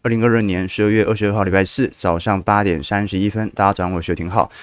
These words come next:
每天早上开盘前半小时，我们在这边陪伴着各位一起解读国际财经新闻、时事变化。我们先来观察昨天美国股市的反弹情形。这一次道琼收涨了五百二十六点，涨幅有一点六percent。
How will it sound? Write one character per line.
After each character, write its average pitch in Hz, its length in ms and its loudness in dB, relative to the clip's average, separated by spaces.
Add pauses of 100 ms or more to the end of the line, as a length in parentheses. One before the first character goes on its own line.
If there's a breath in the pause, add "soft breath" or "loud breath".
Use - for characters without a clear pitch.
(220 loud breath)
每 123 80 4
天 160 40 4
早 135 120 2
上 135 100 0
开 139 140 2
盘 120 180 2
前 113 160 0
半 123 120 2
小 98 200 2
时， 110 240 2
我 107 80 2
们 104 100 2
在 117 140 2
这 110 100 -4
边 110 220 0
陪 107 140 -2
伴 104 120 -2
着 101 80 -6
各 98 140 0
位 92 140 2
一 110 40 0
起 104 120 -2
解 87 120 0
读 90 200 -2
国 98 120 -2
际 110 120 0
财 98 180 -2
经 113 220 0
新 110 200 -6
闻、 98 120 -4
时 87 100 -8
事 95 140 -4
变 87 180 -4
化。 78 240 2 (240 loud breath)
我 107 80 2
们 127 80 4
先 226 140 2
来 151 80 4
观 147 180 2
察 92 260 -2
昨 113 120 0
天 156 120 0
美 113 140 2
国 117 120 2
股 92 180 -2
市 117 160 -2
的 98 100 2
反 85 240 -8
弹 90 220 -6
情 95 320 -4
形。 92 340 -4 (180 loud breath)
这 196 140 4
一 156 60 8
次 147 220 2 (100)
道 151 200 4
琼 110 280 -4
收 131 200 2
涨 98 220 -2
了 90 80 -2
五 113 140 0
百 92 160 -2
二 113 120 0
十 107 140 -2
六 104 180 2
点， 78 160 -4
涨 95 220 0
幅 117 140 -2
有 104 100 2
一 120 100 0
点 101 200 -2
六 98 120 2
percent。 87 380 0